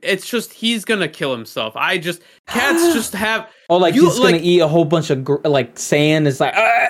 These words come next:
Speaker 1: Or he's
Speaker 2: ugh."
Speaker 1: gonna run right into the water, like, just sprint. And he's also
Speaker 2: <laughs>
Speaker 1: sporadic as shit. So, like,
Speaker 2: Yeah,
Speaker 1: the,
Speaker 2: yeah, yeah.
Speaker 1: the weirdest thing will startle him.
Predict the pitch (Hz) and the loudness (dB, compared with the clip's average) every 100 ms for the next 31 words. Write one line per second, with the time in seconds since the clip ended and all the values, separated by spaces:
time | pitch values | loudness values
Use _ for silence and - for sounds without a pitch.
0 | - 220 311 302 269 240 202 240 226 190 | 0 4 6 4 2 2 2 2 2 0
1 | 214 214 220 214 202 165 175 185 175 151 | 0 0 -2 -2 -2 2 2 2 0 -2
2 | 156 - - - 165 180 190 - _ - | -6 -10 -12 -8 -4 -4 -6 -12 _ -12
3 | - 202 226 277 269 254 392 370 175 160 | -4 0 2 2 2 0 0 2 2 2
4 | 180 185 185 156 - - 175 175 175 160 | 0 -2 -2 -6 -6 -4 -4 -4 -4 -2
5 | 160 156 160 156 151 139 127 123 226 220 | -2 2 4 6 6 4 2 2 0 0
6 | 196 208 180 160 - 165 156 139 127 | 0 -2 -2 -4 -2 0 0 -2 -6